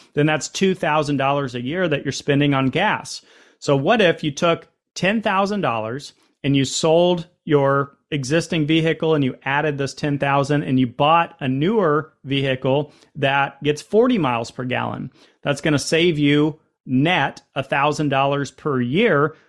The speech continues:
which is the equivalent of about a ten percent return. Again, you're eliminating the risk factor. And if you need a new car anyway, or you were looking to upgrade, this could be a true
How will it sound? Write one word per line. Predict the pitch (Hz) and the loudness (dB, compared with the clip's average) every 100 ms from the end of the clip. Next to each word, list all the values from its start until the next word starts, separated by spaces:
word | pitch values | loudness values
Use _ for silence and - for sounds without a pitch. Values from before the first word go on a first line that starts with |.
| _ | _
which | 180 185 | -8 -4
is | 190 | -2
the | 180 170 | 0 0
equivalent | 165 185 165 156 151 - | 2 0 2 2 0 -2
of | 135 | -4
about | 143 135 | -2 -2
a | 135 | -2
ten | - 165 156 147 | -6 -6 -4 -4
percent | 135 - 143 131 131 - _ _ - | -4 -2 0 0 -2 -8 _ _ -6
return. | 127 - 190 117 | -4 -2 -2 0
Again, | 123 147 170 156 | 0 0 0 2
you're | 139 | 0
eliminating | 131 143 160 156 147 143 | 2 2 2 0 0 0
the | 123 | -2
risk | 123 175 - | -2 -4 -4
factor. | - 156 151 - 156 147 - _ | -4 -2 -2 -2 -2 -2 -6 _
And | - 139 143 | -4 -2 -2
if | 185 226 | -2 0
you | |
need | 208 233 269 | 2 4 2
a | |
new | 202 170 | 2 0
car | 165 170 151 135 | 0 2 2 2
anyway, | 143 180 180 196 | -2 -4 -2 -2
or | 190 143 | -2 -4
you | 135 | -4
were | 135 | -4
looking | 147 156 151 | -4 -4 -6
to | 147 | -4
upgrade, | 143 - 190 208 220 - _ - | -6 -4 -2 -2 -4 -8 _ -8
this | 160 | -4
could | - 156 | -2 2
be | 165 | 2
a | |
true | 131 - 170 165 160 | 0 -2 0 2 2